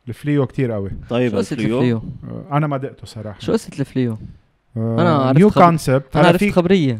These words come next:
Speaker 1: في
Speaker 3: عن
Speaker 1: كونسبت
Speaker 3: الفليو.
Speaker 1: برا كان.
Speaker 3: آه.
Speaker 1: مثله هو ذاته.
Speaker 3: آه.
Speaker 1: آه، بس عمله جورج لأول مرة حدا بيضوي عليه. يعني أنا صار لي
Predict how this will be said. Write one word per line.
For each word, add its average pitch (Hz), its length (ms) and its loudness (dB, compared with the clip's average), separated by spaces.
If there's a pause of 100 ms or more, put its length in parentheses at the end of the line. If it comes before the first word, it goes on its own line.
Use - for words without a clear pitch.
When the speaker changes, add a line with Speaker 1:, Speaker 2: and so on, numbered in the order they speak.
Speaker 1:
في 180 140 -2
Speaker 3:
عن 185 60 0
Speaker 1:
كونسبت 185 340 0
Speaker 3:
الفليو. 120 200 -2
Speaker 1:
برا 147 320 4
كان. 110 360 -8 (140)
Speaker 3:
آه. 120 200 -4 (760)
Speaker 1:
مثله 147 280 -2
هو 139 220 -2
ذاته. 117 560 -2
Speaker 3:
آه. 120 180 -8 (400)
Speaker 1:
آه، 117 220 0
بس 131 260 0
عمله 185 260 2
جورج 160 320 -2
لأول 165 300 0
مرة 165 220 0
حدا 139 240 -2
بيضوي 127 360 6
عليه. 117 260 0
يعني 113 260 -4
أنا 143 120 -2
صار 131 220 -4
لي 127 240 -2